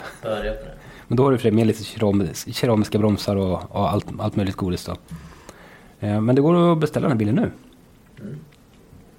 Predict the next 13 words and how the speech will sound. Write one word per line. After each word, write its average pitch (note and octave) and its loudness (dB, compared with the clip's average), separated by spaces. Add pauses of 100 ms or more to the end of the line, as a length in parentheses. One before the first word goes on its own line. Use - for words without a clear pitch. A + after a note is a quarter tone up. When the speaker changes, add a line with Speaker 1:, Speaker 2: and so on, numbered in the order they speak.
(300)
Speaker 2:
Så - -8
du A#2+ -2
kan C#3 2
få C#3+ 4
den, D3+ 2
skulle B2 -2
jag A#2+ 2
tro, G#2 0 (280)
någon A2+ 0
gång A2+ 2
i - 0
vår F#2+ -2
kanske. - -12